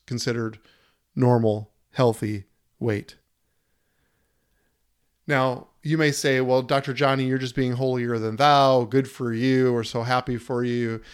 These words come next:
But I've tried so many different things and it simply doesn't work." But let me tell you,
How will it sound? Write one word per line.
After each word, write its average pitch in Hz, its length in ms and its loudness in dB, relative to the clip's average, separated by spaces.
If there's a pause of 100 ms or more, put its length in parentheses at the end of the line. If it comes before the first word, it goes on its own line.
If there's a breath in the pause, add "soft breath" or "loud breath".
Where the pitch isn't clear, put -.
(160 loud breath)
But 120 380 0 (100)
I've 131 180 -2
tried 127 280 2
so 139 100 -2
many 117 200 -2
different 113 320 -6
things 135 320 0
and 120 100 -4
it 117 60 -6
simply 123 280 -2
doesn't 117 320 -2
work." 139 360 2 (280 loud breath)
But 139 120 4
let 156 140 6
me 165 60 4
tell 180 320 2
you, 127 460 2